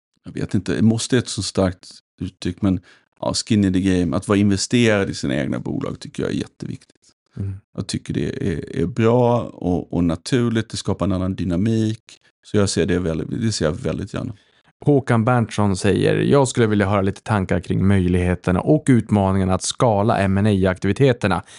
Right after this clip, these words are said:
Speaker 2: men samtidigt upprätthålla kvalitet och disciplin."
Speaker 1: Det där är en superbra fråga som man kan skriva en bok om.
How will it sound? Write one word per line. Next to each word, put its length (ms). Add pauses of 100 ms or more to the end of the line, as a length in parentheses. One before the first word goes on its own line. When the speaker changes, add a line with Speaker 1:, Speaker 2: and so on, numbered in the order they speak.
(200)
Speaker 2:
men 160
samtidigt 540
upprätthålla 560
kvalitet 600 (140)
och 260
disciplin." 600 (480)
Speaker 1:
Det 60
där 200
är 80
en 100
superbra 920
fråga 520
som 120
man 80
kan 140
skriva 300
en 120
bok 300
om. 220